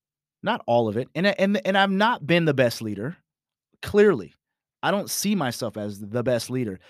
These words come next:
What I see myself as is an evolution of leadership. I'm an evolution of,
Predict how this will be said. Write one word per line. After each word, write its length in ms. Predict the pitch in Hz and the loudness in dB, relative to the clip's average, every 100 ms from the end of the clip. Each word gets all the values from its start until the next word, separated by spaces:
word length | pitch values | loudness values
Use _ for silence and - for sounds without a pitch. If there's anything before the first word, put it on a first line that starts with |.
| _ _ - | _ _ -4
What 180 | 135 135 | 2 2
I 120 | 143 | 0
see 280 | - 262 302 | -4 -2 -2
myself 460 | 165 - 139 117 | -2 -2 -2 -4
as 460 | - 123 120 113 - - | -6 -4 -4 -6 -12 -10
is 160 | 123 | -6
an 100 | 120 | -4
evolution 560 | 110 101 110 131 - 113 | -4 -4 -2 -2 -4 -10
of 120 | 95 | -10
leadership. 520 | 101 92 87 - _ _ _ _ _ _ _ _ _ _ _ _ _ - | -10 -10 -12 -14 _ _ _ _ _ _ _ _ _ _ _ _ _ -10
I'm 180 | 123 131 | -4 0
an 80 | 135 | 0
evolution 520 | 120 117 139 139 | 0 0 -2 -2
of, 100 | 123 | -6